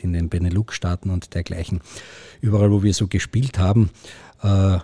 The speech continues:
alle gern in Tracht oder trachtenähnlichen, modischer Tracht,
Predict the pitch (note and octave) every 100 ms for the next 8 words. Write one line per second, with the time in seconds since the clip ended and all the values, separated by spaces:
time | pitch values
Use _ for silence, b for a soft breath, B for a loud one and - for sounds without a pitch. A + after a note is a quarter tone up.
0 | - _ G#2 A#2+ C3+ G2 G#2 D#3 C#3 A#2
1 | E2 A2 - - - G#2 F#2 E2+ E2 -
2 | - G#2 - G2+ A2+ A2+ G#2 - G#2+ G2+
3 | G2 G2+ G#2+ G#2+ - G#2+ - F2 F#2+ -